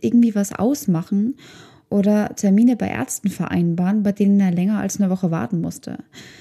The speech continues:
Denn bei Markus in der Abteilung wurde der neue Schichtplan für die Folgewoche immer erst ein paar Tage vorher vom Abteilungsleiter ausgehängt. Heißt,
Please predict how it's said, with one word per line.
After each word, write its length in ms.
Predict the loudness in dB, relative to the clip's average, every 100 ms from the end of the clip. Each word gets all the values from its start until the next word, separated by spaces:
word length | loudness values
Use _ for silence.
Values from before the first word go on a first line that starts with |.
| -20 _ _ 0
Denn 460 | 2 4 2 0 -8 _ 0
bei 140 | 4
Markus 600 | 4 2 -2 -4 -4 -12 -14 0
in 100 | 2
der 120 | 2
Abteilung 680 | -2 -6 -2 0 2 2 0 -4
wurde 400 | -2 2 2 2
der 80 | 2
neue 300 | 2 2 0
Schichtplan 560 | -2 -8 -4 -2 -2
für 100 | -2
die 80 | -4
Folgewoche 720 | -2 -2 0 0 0 -2 -6 -10 -20 -20 -20 _ 2
immer 320 | 4 4 -2
erst 300 | -4 -4 -4
ein 100 | -6
paar 200 | -4 -6
Tage 300 | -2 0 0
vorher 320 | 0 0 0
vom 140 | 2 0
Abteilungsleiter 640 | 0 0 2 2 -2 -2
ausgehängt. 540 | -4 -2 -2 -2 -6 _ _ _ _ _ -20 -20 -20 -20 _ _ _ -2
Heißt, 420 | 0 0 -2 -12